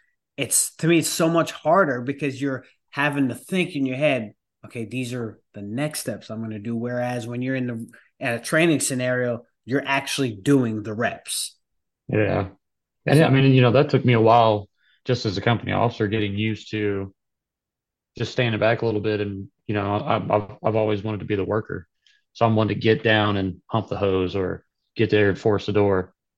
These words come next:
Speaker 2: But we had a fire not too long ago where we had, you know, a rocking garage fire on the front of a bunch of two-story duplexes.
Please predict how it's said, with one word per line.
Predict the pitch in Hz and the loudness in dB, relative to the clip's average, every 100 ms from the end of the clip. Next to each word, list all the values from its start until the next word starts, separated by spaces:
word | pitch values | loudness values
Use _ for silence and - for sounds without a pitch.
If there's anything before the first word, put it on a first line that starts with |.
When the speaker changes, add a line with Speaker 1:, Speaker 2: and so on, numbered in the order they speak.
| _ _ _ - | _ _ _ -4
Speaker 2:
But | - | 2
we | 107 | 4
had | 104 | 4
a | |
fire | 87 101 101 98 95 | 4 2 2 0 -4
not | 104 | -6
too | 95 104 | -4 -2
long | 104 110 | -2 0
ago | 98 98 | -2 -2
where | 98 | -4
we | 95 | -4
had, | 95 95 | -4 -4
you | 95 | -8
know, | 87 87 - _ - | -8 -10 -14 _ -12
a | |
rocking | 98 104 101 98 95 | 0 4 4 2 -2
garage | 95 92 107 110 | 2 4 4 2
fire | 95 92 92 92 _ _ _ _ _ _ | 2 2 2 -2 _ _ _ _ _ _
on | 104 101 | -2 -2
the | |
front | 90 110 104 | 0 0 2
of | 95 90 | 0 0
a | 95 92 | -4 -4
bunch | 101 101 95 | -6 -6 -4
of | 90 90 _ _ - | -6 -8 _ _ -4
two-story | 104 - 104 98 | -2 0 2 2
duplexes. | 90 110 - 98 92 95 90 | 2 0 0 -4 -4 -6 -8